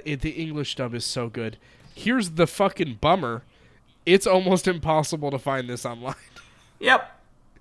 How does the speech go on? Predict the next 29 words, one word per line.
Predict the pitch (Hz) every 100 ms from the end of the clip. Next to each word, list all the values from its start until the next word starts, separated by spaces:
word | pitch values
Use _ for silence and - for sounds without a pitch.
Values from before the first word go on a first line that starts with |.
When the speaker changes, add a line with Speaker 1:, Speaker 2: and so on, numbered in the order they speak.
| _
Speaker 2:
Uh, | 127 120
you | 120 147
are | 143
better | 147 151
off, | 156 -
honestly, | 143 147 147 202 190
buying | 151 117 123 135 143
a | 139
D | 135 131
V |
D | 123 131
of | 107 -
it. | 156 - - _ - _ _ _ _ _ _
Speaker 1:
It | 151 139
is, | 143 139 -
like, | 135 131 117 - - _ _ _ _ _ _ _ -
it's | 151 -
a |
Funimation | 143 - 190 190 180 160 147 - 127 110
thing, | - 117 107 104 110 _ _ _ _ -
but | 120 147
it's | 143 135
not | 147 143 160
on | 151 151 151
the, | 143
so | 143 156 139
I | 147 160 170 175 180 - - - - _
went | 131 143 147
through | 131 143 131